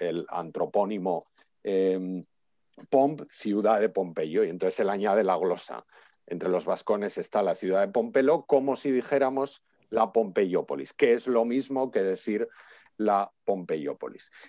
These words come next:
Y fue Sulten el que vinculó las dos cosas. Por eso se pensó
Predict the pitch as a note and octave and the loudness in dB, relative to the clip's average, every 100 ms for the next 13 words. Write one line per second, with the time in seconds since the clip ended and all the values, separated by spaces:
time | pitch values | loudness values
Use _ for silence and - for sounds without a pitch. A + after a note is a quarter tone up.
0 | _ C#3+ C3+ D3 - B2+ A#2 C#3+ B2+ C#3+ | _ 4 4 4 4 4 4 4 4 4
1 | B2+ A2 A2+ G2+ G#2 G2+ G#2+ G#2+ A2 A2 | 2 0 2 2 0 -2 2 6 6 6
2 | F#2+ G2 - - D#2 C2+ C2 - _ _ | 2 -2 -4 -4 -6 -8 -12 -16 _ _
3 | - G2 A2 - A2+ B2+ F#2 A#2 G#2+ - | -2 0 2 2 0 0 0 -2 -2 2
4 | C3+ D3 | 2 0